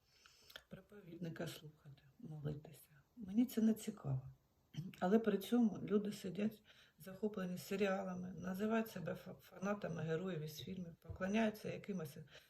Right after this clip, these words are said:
артистам, спортсменам і політикам, президентам, усіляким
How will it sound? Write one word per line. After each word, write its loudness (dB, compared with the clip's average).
артистам, 0
спортсменам -4
і -4
політикам, -6
президентам, 0
усіляким 0